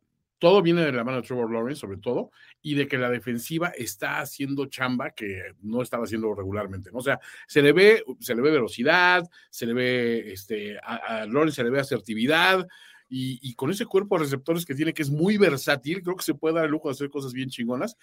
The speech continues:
y lo comprobaron ayer, ¿no? O sea, ayer en ningún momento como que ponías en duda, eh, eh, eh, en, o sea, como que estos güeyes iban a, no solo a ganar, sino que se iban a, a eventualmente llevar la división que estaba para cualquiera, ¿no?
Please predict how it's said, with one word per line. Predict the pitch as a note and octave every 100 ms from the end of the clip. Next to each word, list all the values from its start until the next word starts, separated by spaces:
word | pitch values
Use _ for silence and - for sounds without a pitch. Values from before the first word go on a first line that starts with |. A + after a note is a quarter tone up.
| - -
y | C#3+
lo | D#3+
comprobaron | E3 E3 D4 F#4+ D3+
ayer, | E3+ C4+ C3
¿no? | E3
O |
sea, | E3+ D3+
ayer | C#3 A3 A#3
en | D3+
ningún | D3 F3+ A3+
momento | F#3 F#3 G#3 G#3 - _ _ -
como | C#3
que | C3+ C3+
ponías | D3 F#3+ -
en | D#3
duda, | E3 F3 -
eh, | - G#2+ - B2 -
eh, | A#2 A2+
eh, | A2+ A2+
en, | A2 G#2+ G#2+ F2+ G2+ _ _
o | G#2
sea, | B2
como | B2+
que | A#2+ F#3
estos | G3 E3+
güeyes | E3 F3 D#3+
iban | F#3 F3
a, | C3 A2 - _ -
no | G3
solo | A#3 B3+
a | D3+
ganar, | E3 A3+
sino | D#3+ C3
que | -
se | G3
iban | G3+
a, | E3 _ _ _ _
a | C#3
eventualmente | C#3 D3 G3 G#3 G3+
llevar | D#3 F#3+
la |
división | F3 C#3 C3+ E3
que | C3+
estaba | D#3 F3 E3+
para | A#2+
cualquiera, | A2+ G2 G2 F#3 G#2+
¿no? | A2